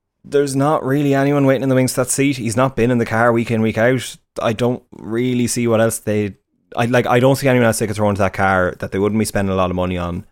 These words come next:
that would do any better. You know, they might be picking up a couple of points here, extra here or there, but Albon is doing that for them. So having a rookie in that car is saving them a bit of money, giving them a bit of exposure, and, you know, we still have two American races left. That's huge for Williams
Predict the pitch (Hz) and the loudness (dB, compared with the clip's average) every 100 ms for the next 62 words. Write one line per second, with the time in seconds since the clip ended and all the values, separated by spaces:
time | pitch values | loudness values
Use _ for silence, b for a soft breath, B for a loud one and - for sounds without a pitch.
0 | _ _ - 107 98 98 92 87 82 71 | _ _ -6 -4 -4 -2 -2 -2 -6 -8
1 | - 98 95 82 - _ _ - - 107 | -8 -4 -2 -4 -10 _ _ -10 0 2
2 | 101 98 107 104 - 104 - 104 98 - | 2 0 0 0 -2 -4 -4 -4 -4 -4
3 | - 104 98 92 95 90 95 92 87 104 | -4 -4 -4 -4 -4 -4 -4 -4 -4 -8
4 | 90 _ 104 92 90 87 80 - _ _ | -10 _ -6 -4 -2 -4 -6 -10 _ _
5 | _ _ _ 107 98 98 98 98 95 104 | _ _ _ -2 2 2 2 0 0 -2
6 | 92 85 - 92 87 82 - _ - 98 | -4 -4 -4 -4 -4 -8 -14 _ -6 -4
7 | 90 90 90 80 _ _ _ _ _ - | -4 -4 -6 -10 _ _ _ _ _ -2
8 | 101 101 101 98 104 95 90 - 92 92 | -2 0 0 0 -2 -4 -4 -2 0 0
9 | 92 92 87 - 92 90 90 87 92 - | 0 -2 -6 -8 -6 -6 -6 -8 -12 -14
10 | _ _ _ _ - 107 117 110 98 92 | _ _ _ _ -8 -4 0 0 0 -2
11 | 92 92 90 76 - 101 101 95 85 - | -4 -4 -6 -10 -8 -4 -4 -4 -6 -8
12 | - 90 90 87 90 _ - 87 87 85 | -8 -8 -6 -8 -10 _ -10 -8 -6 -8
13 | 87 85 - - _ _ _ _ _ 110 | -10 -10 -14 -18 _ _ _ _ _ -8
14 | 87 - 98 - 98 92 95 95 90 - | -6 -6 -6 -4 -4 -4 -4 -6 -6 -8
15 | 92 90 95 - 104 98 92 90 90 90 | -8 -8 -8 -8 -6 -6 -6 -8 -8 -8
16 | 85 85 | -8 -10